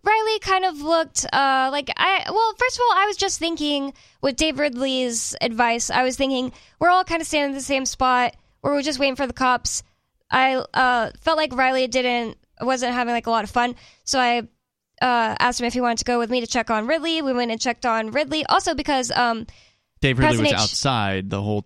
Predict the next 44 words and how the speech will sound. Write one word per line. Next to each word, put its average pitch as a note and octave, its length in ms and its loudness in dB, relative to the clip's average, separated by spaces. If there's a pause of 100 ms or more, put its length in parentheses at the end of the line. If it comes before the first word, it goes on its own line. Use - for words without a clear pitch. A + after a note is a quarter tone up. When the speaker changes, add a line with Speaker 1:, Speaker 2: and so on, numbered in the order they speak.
Speaker 1:
Yeah. C3+ 200 4
Speaker 2:
time. G2+ 240 -2
He A2+ 240 -2
was G#2+ 360 -2
Speaker 1:
Holding A2+ 220 2
a - 40 2
Speaker 2:
out - 80 0
on - 40 2
Speaker 1:
sign A3 240 2
Speaker 2:
the G#3+ 60 0
Speaker 1:
at G#3 80 -2
Speaker 2:
side C#3 260 0
Speaker 1:
the C3 40 -2
Speaker 2:
of A2+ 60 -8
the A2+ 120 0
Speaker 1:
street. A2 200 0
Speaker 2:
road. A2 440 0 (440)
Uh, G#2+ 380 0
Ridley F3+ 360 0
has C#3+ 260 0
a B2 120 2
viewpoint A#2 720 -2
that A2 240 0
people C3+ 300 0
should A2 240 -4
get B2 200 0
different B2 360 0
vantage A#2+ 480 -2
points, C#2 320 -8
which C#3 160 -2
I A3 40 0
think B3 200 -4
is A#3 100 -2
a G3+ 60 0
good D#3 60 -8
Speaker 1:
Smart. G#3+ 400 2 (380)
Speaker 2:
is - 160 -2
a C#3 60 0
good C#3 300 2
idea. A2+ 560 0 (440)
Uh, B2 440 2
he D3+ 280 -2
was E3 200 2
outside B2+ 840 0